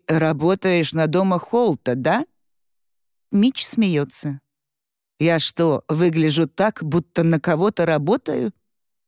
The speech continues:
«Каждый на кого-то работает», замечает Рон. «Только слабые люди притворяются, что это не так».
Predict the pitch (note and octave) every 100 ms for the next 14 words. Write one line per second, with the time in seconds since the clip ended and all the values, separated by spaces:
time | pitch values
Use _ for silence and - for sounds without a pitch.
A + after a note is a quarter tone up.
0 | _ _ _ - G#3+ D4+ C4+ E3 C#3 C#3+
1 | - D3 D3+ - F#3 F#3+ F#3+ A3 D3 -
2 | G#2 F#2+ - _ _ F3 E3+ D#3 C#3 -
3 | B2+ A2+ - A#2 A#2+ A#2 _ _ _ _
4 | _ G#3 G3+ G#3+ G3+ A#3 A3+ E3 C3 C#3
5 | C3 C3 C3 C3 C3 B2+ B2+ C3+ C#3 E3
6 | G#3 - - B3 - F#3+ - D3 D3 E3
7 | F#3 - B2 - - -